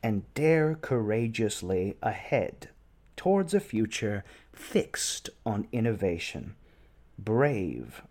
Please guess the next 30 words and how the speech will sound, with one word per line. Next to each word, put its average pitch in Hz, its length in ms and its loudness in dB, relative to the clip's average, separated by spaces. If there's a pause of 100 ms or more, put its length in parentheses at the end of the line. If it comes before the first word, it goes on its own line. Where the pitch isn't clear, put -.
are 107 180 2
a 95 60 0
people 110 600 -2
who - 260 -8
honor 143 340 2
the 135 100 -2
past - 580 -4 (320)
by 104 120 2
learning 104 520 2
from 85 260 -8
it, - 220 -16 (380)
and 110 180 -2 (100)
honor 139 460 2
the 98 120 -4
future - 720 -4 (560)
by 104 220 0 (160)
earning 92 520 0 (300)
for 90 300 0
it. - 320 -12 (480)
The 95 80 -2
grandest 107 460 2
of - 60 -12
things, 107 600 0
after 101 340 -2
all, 98 400 -2 (380)
may 143 160 0
come 123 420 0
from 101 220 -2
the 95 60 -4
humblest 92 720 -4